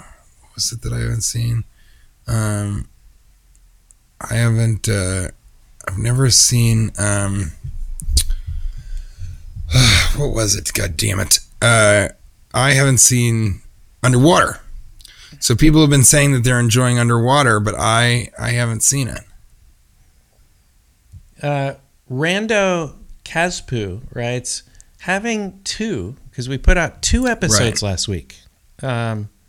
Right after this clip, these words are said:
Speaker 2: and that's, you know, two long
Speaker 1: Right.
Speaker 2: episodes too. So check those out. "Having two is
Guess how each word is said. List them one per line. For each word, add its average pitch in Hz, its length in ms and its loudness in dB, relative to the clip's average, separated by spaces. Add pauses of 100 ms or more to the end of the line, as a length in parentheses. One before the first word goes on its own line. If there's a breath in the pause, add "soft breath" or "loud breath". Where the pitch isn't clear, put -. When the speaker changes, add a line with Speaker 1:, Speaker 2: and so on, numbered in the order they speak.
(300)
Speaker 2:
and 123 160 -8
that's, 135 340 -8
you 147 80 -8
know, 117 80 -6
two 294 300 -6
long 147 300 0
Speaker 1:
Right. 127 80 0
Speaker 2:
episodes 101 520 -4
too. 101 240 -6
So 98 260 -6 (180)
check 156 240 -8
those 120 220 -6
out. 101 260 -8 (1000 soft breath)
"Having 190 440 -2
two 208 480 -2
is 139 320 -2